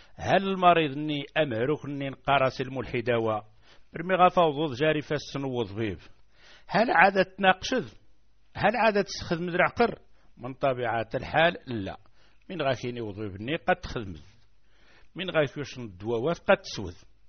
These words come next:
وتعدل السيني ثينا غاس نتسوى، ثينا واس نتحذي جيغشا. لا. فلذلك، ثاني تنودج المثال بسيط، لكن مرة ننتقل غا أكثر زمنيني.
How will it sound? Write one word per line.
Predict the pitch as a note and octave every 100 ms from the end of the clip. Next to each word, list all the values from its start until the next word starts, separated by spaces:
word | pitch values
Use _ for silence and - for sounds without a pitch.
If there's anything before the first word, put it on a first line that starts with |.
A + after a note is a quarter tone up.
| - - _ - -
وتعدل | D3 D#3+ F#3+ G#3+
السيني | G#3 - F#3+ F3
ثينا | - E3+ D#3+
غاس | D3 D3+ -
نتسوى، | - - C#3 D3 - -
ثينا | - C#3 C#3+
واس | C#3+ B2+ C3
نتحذي | - A2+ A#2
جيغشا. | G2+ G#2+ - A2 - - - -
لا. | B2 A#2+ E2+ - - - - - - - - - - - - - - - - - - -
فلذلك، | B2+ C#3 C3+ G3+ G#3+ F#3 - - - - - - - - - - - - - - -
ثاني | D3 E3+ E3
تنودج | F3+ E3+ D#3 E3+ D#3 C#3+
المثال | D3 D3 D3 C#3 G2+
بسيط، | A#2+ - A#3 - - - - - - - - - -
لكن | A#2 C#3 E3+
مرة | F#3 G3+ F#3+
ننتقل | E3 E3+ D#3+ D3+ D3
غا | C#3 C#3+ - -
أكثر | F3 - D#3
زمنيني. | B2 A#2+ C3 B2+ A#2+ A2+ A2